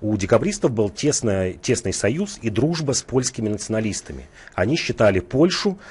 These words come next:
а, таким идеалом устройства, как должно быть устроено вот будущее общество. Потому что в тысяча восемьсот пятнадцатом году Александр Первый даровал Польше конституцию. А, в Польше оставались, э, большие свободы у дворянства,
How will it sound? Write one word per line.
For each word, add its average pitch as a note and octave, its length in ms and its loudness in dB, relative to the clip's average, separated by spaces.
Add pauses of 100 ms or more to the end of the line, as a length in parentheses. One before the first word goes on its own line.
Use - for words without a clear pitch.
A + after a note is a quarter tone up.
(160)
а, - 80 -10
таким B2+ 360 -2
идеалом B2+ 580 4
устройства, B2+ 640 2
как A#2+ 200 0
должно A2 280 2
быть A#2 140 -2
устроено G#2 540 0
вот F#2+ 220 -2
будущее G#2+ 460 -4
общество. - 520 -6 (420)
Потому A2+ 300 0
что - 160 0
в - 60 -6
тысяча D3+ 240 0
восемьсот A2 440 -2
пятнадцатом F#2+ 540 -2
году G2 280 0
Александр F2 460 0
Первый F#2 360 2
даровал F#2+ 360 4
Польше - 360 -4
конституцию. A2+ 840 -4 (460)
А, G2 160 -2
в - 100 -10
Польше D3 380 2
оставались, A#2 800 2
э, F2 160 -6
большие A2 580 0
свободы G#2 560 2
у F#2 140 -6
дворянства, G2 640 0